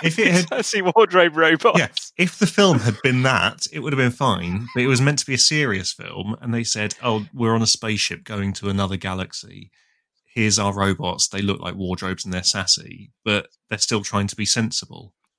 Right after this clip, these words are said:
Speaker 1: And that's not. Y-, y-, you'd have the big sassy robots, uh, the big sassy wardrobe robots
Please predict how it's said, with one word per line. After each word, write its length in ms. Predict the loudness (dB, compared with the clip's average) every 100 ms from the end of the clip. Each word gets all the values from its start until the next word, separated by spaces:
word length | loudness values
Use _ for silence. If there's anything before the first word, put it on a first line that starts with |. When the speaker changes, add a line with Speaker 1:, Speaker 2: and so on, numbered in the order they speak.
| _ _ -4
Speaker 1:
And 120 | -2
that's 320 | -2 -4 -4
not. 360 | -2 -4 -8 _ _ _ _ _ _ _ -14
Y-, 120 | -8
y-, 160 | -8 -8 -6
you'd 180 | -2 2
have 260 | 0 -2 -2
the 80 |
big 160 | -2 0
sassy 320 | 0 -2 0
robots, 580 | 2 0 -2 -10 -16 -18 -8
uh, 100 | -6
the 140 | -2
big 140 | 0 0
sassy 320 | 0 0 0
wardrobe 440 | 0 0 2 0
robots 560 | 2 0 0 -2 -2